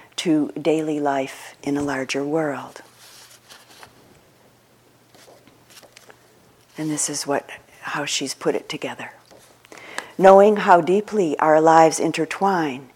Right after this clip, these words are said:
we vow not to kill. Knowing how deeply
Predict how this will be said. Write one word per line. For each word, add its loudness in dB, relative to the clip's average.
we -2
vow -2
not -6
to -10
kill. -8
Knowing 10
how 8
deeply -4